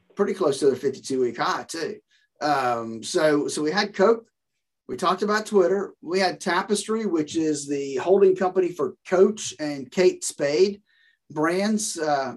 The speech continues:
those luxury lines, and they did well this quarter as well. Uh, they beat substantially on the top line. Uh, revenue beat on bottom line. So, uh, they raised their full year guidance, which, you know, that's good, uh, across the board. Uh,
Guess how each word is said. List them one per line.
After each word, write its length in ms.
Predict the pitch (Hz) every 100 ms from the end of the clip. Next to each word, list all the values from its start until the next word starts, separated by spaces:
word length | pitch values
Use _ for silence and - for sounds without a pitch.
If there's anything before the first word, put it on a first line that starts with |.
| -
those 300 | 147 143 -
luxury 520 | 143 160 160 - 180
lines, 440 | 147 143 156 196 156
and 120 | 135
they 100 | 151
did 220 | 180 185
well 260 | 135 139 147
this 220 | 135 -
quarter 320 | 156 147 131
as 140 | 120 123
well. 420 | 117 131 185 - _ _ _ _
Uh, 240 | 139 135
they 160 | 127 131
beat 240 | 120 151 -
substantially 680 | 139 - 156 180 180 156
on 140 | 147 131
the 60 | 113
top 320 | 175 190 180
line. 420 | 170 175 175 165 _ _ _ 139
Uh, 200 | 131 131
revenue 640 | 120 139 170 165 156 139
beat 220 | 123 143
on 180 | 120 110
bottom 360 | 143 180 190 175
line. 440 | 160 156 151 139
So, 540 | - 151 135 131 131 127
uh, 120 | 120
they 160 | 139 143
raised 280 | 170 185 175
their 100 | 151
full 240 | 185 175
year 200 | 156 131
guidance, 440 | 113 139 196 208
which, 200 | 151 -
you 60 | 160
know, 160 | 156 139
that's 240 | 147 -
good, 340 | 160 160 160 - _ _ _ -
uh, 280 | 143 135 131
across 360 | 180 170 170
the 60 | 131
board. 440 | 151 160 160 151 - _ _
Uh, 380 | 127 127 120 120